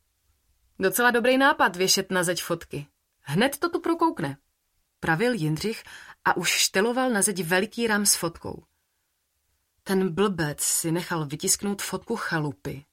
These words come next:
a pověsil ji hned vedle mé fotky moře. V ten moment se ve mně probudily obavy, že mou lest prokouknul. Co když Jindřich ví, o co mi jde?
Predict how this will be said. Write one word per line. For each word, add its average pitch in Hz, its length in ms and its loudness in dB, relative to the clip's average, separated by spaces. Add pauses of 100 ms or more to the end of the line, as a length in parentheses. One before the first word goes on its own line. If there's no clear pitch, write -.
(460)
a 160 80 -4
pověsil 214 500 2
ji 214 120 0
hned 175 340 -2
vedle 180 300 0
mé 165 180 0
fotky 160 320 -6
moře. 147 380 -4 (1120)
V - 160 -20
ten 214 220 2
moment 180 460 2
se 185 100 -2
ve 180 100 0
mně 175 160 0
probudily 185 580 0
obavy, 160 460 -4 (300)
že 180 120 0
mou 170 160 2
lest 160 280 0
prokouknul. 147 680 -6 (1160)
Co - 220 -2
když 208 280 -2
Jindřich 220 360 -4
ví, 180 220 -6
o 196 80 -12
co - 160 -2
mi 202 80 -2
jde? 160 220 -8